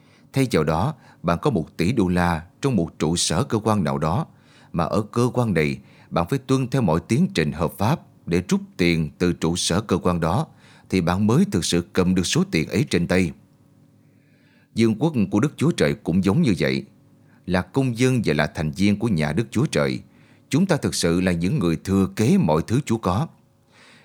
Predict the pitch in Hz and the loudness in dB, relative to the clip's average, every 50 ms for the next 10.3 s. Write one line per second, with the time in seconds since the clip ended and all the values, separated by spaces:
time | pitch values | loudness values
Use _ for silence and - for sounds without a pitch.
0 | _ _ - 123 127 120 - 101 98 104 104 156 110 82 - - 80 80 80 90 | _ _ -2 -2 -2 -2 0 0 0 0 2 0 0 0 -2 -2 -2 0 0 0
1 | 107 - - - _ _ - - 98 92 95 - - 113 143 196 190 196 92 82 | -2 -4 -6 -12 _ _ -8 -4 -2 -4 -2 -2 -2 0 2 2 2 2 0 0
2 | 78 76 71 - - _ - - 85 90 - - 92 87 - 87 85 80 82 82 | 0 0 -2 -4 -10 _ -6 -2 -2 -2 0 -2 -2 -2 0 0 0 0 0 0
3 | 87 120 113 101 - 123 131 131 117 98 - - - 85 80 98 104 90 87 92 | 0 -2 -2 -4 -4 -6 -6 -4 -4 -4 -2 -2 0 0 0 0 0 0 -2 0
4 | 120 104 90 78 71 - - - - - - - 82 98 107 135 104 92 87 87 | 2 2 2 0 0 -2 -8 -20 -20 -20 -16 -6 -2 -2 0 0 2 2 2 2
5 | 82 80 101 120 190 156 - - - 90 87 - 113 135 - - 92 90 87 85 | 0 0 0 2 2 2 0 0 -2 -4 -2 -4 -6 -6 -4 -2 -2 -2 -2 -4
6 | - _ _ _ _ - 87 87 82 - - 135 - - - 87 73 - - - | -6 _ _ _ _ -4 -4 -4 -2 -2 -4 -6 -6 -6 -6 -6 -6 -4 -2 -2
7 | 87 101 131 - - _ _ _ _ _ _ _ _ _ _ _ _ _ _ _ | 0 0 0 -4 -6 _ _ _ _ _ _ _ _ _ _ _ _ _ _ _
8 | _ _ _ _ _ _ _ _ _ _ _ _ - - 98 95 92 95 95 92 | _ _ _ _ _ _ _ _ _ _ _ _ -4 0 2 2 4 2 2 2
9 | 110 143 170 - 123 113 101 101 90 82 90 95 92 90 87 - - 135 131 127 | 2 0 0 0 0 0 2 2 2 2 2 2 2 0 0 0 0 -2 -2 -2
10 | 117 - 78 76 85 107 | -2 -2 0 0 2 2